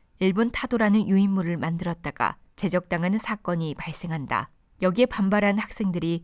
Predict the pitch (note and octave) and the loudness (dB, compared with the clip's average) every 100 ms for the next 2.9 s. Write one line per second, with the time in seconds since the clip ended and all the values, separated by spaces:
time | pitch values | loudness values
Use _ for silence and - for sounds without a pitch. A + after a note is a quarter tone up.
0 | - - F#3+ G#3 G#3+ - A#3+ A#3 A3 G#3+ | -6 0 4 4 2 0 -4 -2 -2 -4
1 | F#3+ F#3 F3 D3+ - G2 - - B3+ B3 | -6 -6 -6 -6 -6 -6 -8 -6 -2 0
2 | F#3+ E3 - E3 - E3+ - A#2+ - | 0 -2 -2 -4 -8 -12 -4 -4 -4